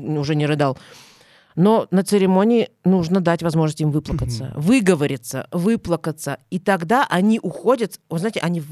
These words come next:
Speaker 1: выдохнул человек. Понятно, ему
Speaker 2: Мгм.
Speaker 1: больно и тяжело, но легче. Вот так.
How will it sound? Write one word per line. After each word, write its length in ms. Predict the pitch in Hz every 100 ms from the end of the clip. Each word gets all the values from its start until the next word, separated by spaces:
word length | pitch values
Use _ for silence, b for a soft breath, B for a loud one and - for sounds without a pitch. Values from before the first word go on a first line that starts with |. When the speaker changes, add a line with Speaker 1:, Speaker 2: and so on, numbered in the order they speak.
| 151
Speaker 1:
выдохнул 600 | - 147 214 160 - 139 127
человек. 400 | - 127 127 117
Понятно, 300 | - 208 285 -
ему 100 | 185
Speaker 2:
Мгм. 80 |
Speaker 1:
больно 220 | 156 208 156
и 40 |
тяжело, 300 | 143 151 180
но 120 | 190
легче. 340 | 170 143 - - b b b b
Вот 180 | 151 -
так. 200 | - 131